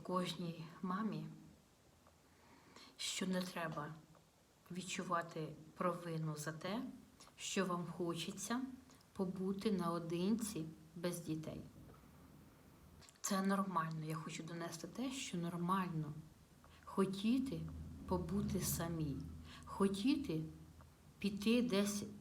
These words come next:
відпочити, походити самій наодинці, без чоловіка, без дітей. Це є норма. Це не означає, що ви погана мама,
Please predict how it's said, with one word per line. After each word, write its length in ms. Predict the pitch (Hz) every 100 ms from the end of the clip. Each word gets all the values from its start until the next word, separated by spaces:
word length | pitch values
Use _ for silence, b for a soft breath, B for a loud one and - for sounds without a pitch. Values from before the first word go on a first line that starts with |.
| -
відпочити, 880 | 196 - 196 190 - 190 196 196
походити 920 | 185 196 185 - 180 180 190 196 185 160
самій 680 | - - 185 185 180 165 165
наодинці, 840 | 170 185 185 180 165 165 - - - B B -
без 260 | 180 196
чоловіка, 760 | - 180 185 180 180 180 - 165 -
без 220 | 175 170
дітей. 480 | 170 175 - 156 160 156 B B B -
Це 240 | - 208
є 220 | 202 202
норма. 840 | 190 180 180 185 175 160 160 156 - - - - - B B B
Це 140 | -
не 180 | 208 208
означає, 760 | 208 - 202 - 214 208 247 190
що 380 | - - 185
ви 320 | 165 180 180 160 -
погана 520 | 165 160 180 180 170
мама, 560 | 160 160 160 156 139